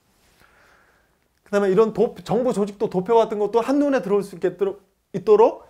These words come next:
이렇게 사 도 인쇄로 해서, 그러니까 컬러풀하게 책을 구성했고, 마찬가지로 감사원 같은 경우도 이렇게 내용,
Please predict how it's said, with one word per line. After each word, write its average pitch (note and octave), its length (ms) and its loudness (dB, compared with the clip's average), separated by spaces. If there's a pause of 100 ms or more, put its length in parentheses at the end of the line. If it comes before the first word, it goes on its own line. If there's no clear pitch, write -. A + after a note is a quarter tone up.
(140)
이렇게 E3 480 -2
사 - 260 2
도 C#4+ 120 0
인쇄로 G3+ 360 -2
해서, G#3+ 480 0 (340)
그러니까 C#3 280 -8
컬러풀하게 C4 680 0 (440)
책을 B3 240 -4
구성했고, F#3+ 720 -4 (500)
마찬가지로 A3 380 -4
감사원 A3+ 440 2
같은 G#3 220 -4
경우도 F#3 160 0
이렇게 D3+ 500 0 (420)
내용, E3+ 500 4